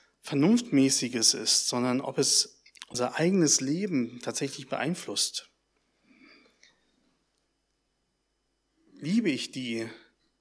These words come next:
die ich nicht lieben kann? Freue ich mich in Freudlosigkeit? Lache ich, wenn alles zum Weinen scheint? Und ich meine das jetzt nicht übertünchend, sondern in der Situation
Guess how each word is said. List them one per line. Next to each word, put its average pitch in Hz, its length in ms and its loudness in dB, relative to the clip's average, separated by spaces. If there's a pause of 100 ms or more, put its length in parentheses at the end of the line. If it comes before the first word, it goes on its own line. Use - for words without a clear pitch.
(180)
die 127 80 -2
ich 120 120 -8
nicht 139 240 -4
lieben 135 220 -2
kann? 151 340 -2 (260)
Freue 190 340 4
ich 151 260 0
mich 151 180 4
in 143 140 2
Freudlosigkeit? 123 1040 -2
Lache 180 260 2
ich, 135 380 -6 (560)
wenn 123 400 -2
alles 147 320 0
zum 127 260 -2
Weinen 139 300 -4
scheint? - 680 -8 (1000)
Und 120 120 -4
ich 120 100 -8
meine 123 180 0
das 120 180 -2
jetzt - 220 -6
nicht 170 220 -4
übertünchend, 123 880 -6 (640)
sondern 117 640 -6 (100)
in 170 200 -4
der 127 140 -2
Situation 120 1040 -6